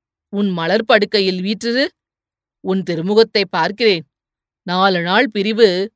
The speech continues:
உனக்கு மட்டும் வேதனை அளித்தது என்று நினையாதே. உன்னை காணாத ஒவ்வொரு கணமும்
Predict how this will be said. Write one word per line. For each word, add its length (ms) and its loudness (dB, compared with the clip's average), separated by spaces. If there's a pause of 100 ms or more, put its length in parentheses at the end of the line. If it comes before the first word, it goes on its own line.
உனக்கு 440 -2
மட்டும் 360 0
வேதனை 380 0
அளித்தது 480 2
என்று 260 0
நினையாதே. 640 0 (640)
உன்னை 360 0
காணாத 680 4
ஒவ்வொரு 500 4
கணமும் 460 0